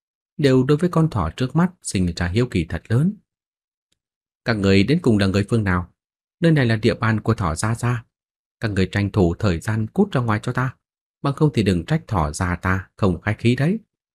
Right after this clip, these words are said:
Con thỏ kia lặp lại một câu, củ cải trong tay bị nó thuần thục ăn xong,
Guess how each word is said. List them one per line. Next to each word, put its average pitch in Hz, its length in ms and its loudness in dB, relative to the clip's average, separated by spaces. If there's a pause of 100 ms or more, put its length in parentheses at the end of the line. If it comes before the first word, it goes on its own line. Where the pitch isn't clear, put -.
(1080)
Con 147 120 0
thỏ 95 180 -2
kia 127 140 0
lặp 104 220 -4
lại 90 180 -2
một - 180 -8
câu, 123 200 -2 (540)
củ 120 120 0
cải 104 200 -2
trong 131 200 -4
tay 127 220 0
bị 90 200 -4
nó 131 340 -4
thuần 82 240 -2
thục 92 280 -6
ăn 120 180 -2
xong, 127 280 -2